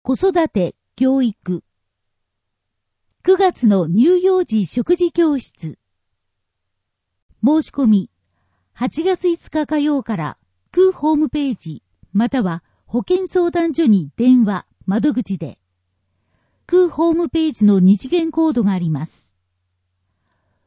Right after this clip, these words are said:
六ヶ月から七ヶ月離乳食教室、二回食講座。対象、六ヶ月から七ヶ月児と保護者、申し込み順。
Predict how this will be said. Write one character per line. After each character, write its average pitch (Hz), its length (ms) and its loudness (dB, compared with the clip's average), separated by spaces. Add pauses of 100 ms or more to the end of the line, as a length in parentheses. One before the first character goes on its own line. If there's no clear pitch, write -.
(260)
六 269 220 -2
ヶ 381 140 -4
月 370 240 -2
か 240 100 -2
ら 208 100 0
七 220 280 2
ヶ 294 140 -6
月 190 440 -4 (100)
離 226 120 2
乳 349 200 2
食 - 300 -6
教 302 260 0
室、 160 400 -12 (520)
二 220 120 4
回 349 280 0
食 330 260 -4
講 277 320 -2
座。 - 260 -10 (920)
対 277 220 0
象、 240 500 0 (460)
六 226 200 2
ヶ 381 180 -4
月 370 260 -4
か 269 100 -4
ら 202 140 -2
七 220 280 2
ヶ 330 140 -4
月 294 320 -6
児 190 160 -4
と 170 300 -8 (220)
保 220 120 -2
護 294 160 0
者、 - 300 -8 (520)
申 254 200 2
し - 60 -18
込 262 100 0
み 214 120 6
順。 170 400 -2